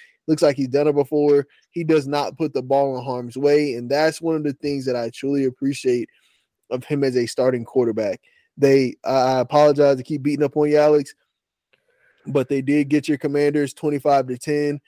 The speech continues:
Cooper Rush, fifteen of twenty-seven. Uh, he didn't put up a, a, a gaudy yardage total, two hundred twenty-three yards, but two touchdown passes, was only sacked once, threw no interceptions.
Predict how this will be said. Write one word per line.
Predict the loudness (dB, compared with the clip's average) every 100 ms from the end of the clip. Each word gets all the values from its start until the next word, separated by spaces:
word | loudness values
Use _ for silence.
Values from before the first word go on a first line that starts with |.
| _ _
Cooper | -6 -2
Rush, | 2 2 2 -2
fifteen | -2 -2 -2 -2
of | -2 -4
twenty-seven. | -4 -4 0 0 2 0 -4 -10 _ _
Uh, | -4
he | -4 2
didn't | 2 2
put | 0 2
up | 2
a, | 2 2 0 -4 -8 -10
a, | -6
a | -6 -8 -12 -2
gaudy | 0 2 2 0 -2 -6 -14 _ _ _
yardage | -4 2 2 2 0
total, | 0 2 2 0
two | -2 -2
hundred | 0 -2
twenty-three | -4 -4 -2
yards, | 2 2 4 2 -2 _ _ -8
but | -8
two | -6 -6
touchdown | 0 0 2 -2 -2
passes, | 0 2 2 2 -2 -2 _ _
was | -10
only | -4 0 0
sacked | 0 -4 -4 -6 -10
once, | -6 -4 -4 -8 -14 -18 _ _ _ _ _ _
threw | -4 0
no | 2 4
interceptions. | 4 2 0 0 0 -6 -10 -14